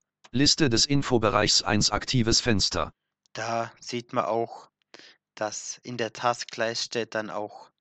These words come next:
Speaker 2: dieses Fenster auftaucht.
Speaker 1: Audacity eins aktives Fenster.
Speaker 2: Damit nehme ich auf.
Speaker 1: Infobereichsliste Mozilla Firefox eins aktives Fenster.
Speaker 2: So, jetzt machen wir doch hier mal einen linken Klick drauf.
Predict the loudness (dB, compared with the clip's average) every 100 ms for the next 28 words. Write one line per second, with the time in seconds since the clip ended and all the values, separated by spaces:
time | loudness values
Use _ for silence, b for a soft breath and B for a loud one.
0 | -10 -8 -6 -6 -4 -6 -4 -2 0 0
1 | -4 0 0 -2 -20 -20 _ 4 6 6
2 | 4 4 4 4 4 2 0 0 2 4
3 | 4 4 2 2 0 -4 -6 _ _ -10
4 | -8 -8 -14 -14 -12 -10 -8 0 2 0
5 | -6 _ _ 0 2 4 4 4 4 4
6 | 4 4 4 4 4 4 4 4 4 2
7 | 2 2 2 2 2 2 4 4 2 0
8 | 0 2 2 4 2 2 0 -2 -4 -4
9 | 2 4 4 -2 -8 -14 -4 -4 -2 -4
10 | -2 -6 -4 -4 -2 -2 -4 -8 -10 -14
11 | -18 -4 -4 -4 -10 -10 -4 -4 -4 2
12 | 2 2 -8